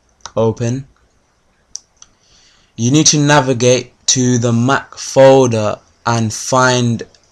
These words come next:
the file, which is the virtual machine configuration. This is the actual Mac O S X file. So if we go into the folder, and I can just show you where it is.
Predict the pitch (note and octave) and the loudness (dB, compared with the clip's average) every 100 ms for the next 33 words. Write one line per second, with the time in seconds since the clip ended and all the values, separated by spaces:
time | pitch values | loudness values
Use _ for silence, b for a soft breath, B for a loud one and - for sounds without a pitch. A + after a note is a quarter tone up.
0 | _ _ _ _ _ _ _ _ _ _ | _ _ _ _ _ _ _ _ _ _
1 | _ - A#2 - - C3+ C3+ A#2 A2+ A2+ | _ -10 -8 -6 2 4 6 4 2 0
2 | - A#2+ G#2+ - A#2+ A2+ A2 - _ _ | -2 -2 -4 -2 -2 0 -2 -6 _ _
3 | - G#2+ B2+ B2 B2 C3 B2 A#2+ A2+ - | -12 -2 0 0 0 0 0 -2 -4 -6
4 | A#2 - C3+ C3 B2 B2 A#2 - B2 A#2 | -2 0 0 0 -2 -4 -6 -4 -2 0
5 | A#2+ B2 A#2+ A2 G2 - B B B - | 2 2 -2 -4 -10 -16 B B B -6
6 | B2 - A#2+ C3+ C3 C3 A#2+ B2 G#2+ - | -2 0 0 -2 0 0 0 -2 -4 -2
7 | A#2+ A#2 A2 B2+ - - A2+ A2 - - | 0 0 0 0 -2 -4 -2 -2 -4 -6
8 | - C3 B2+ C#3 B2 C3+ A#2+ - B2+ B2 | -10 -6 0 0 0 -4 -6 -2 0 2
9 | A2+ G#2+ G#2 G#2+ G#2+ A2 A2+ - A#2+ A#2 | 0 -4 -6 -8 -10 -8 -2 -2 0 -4
10 | A2+ G#2+ G#2+ A#2+ - | -4 -4 -6 -4 -6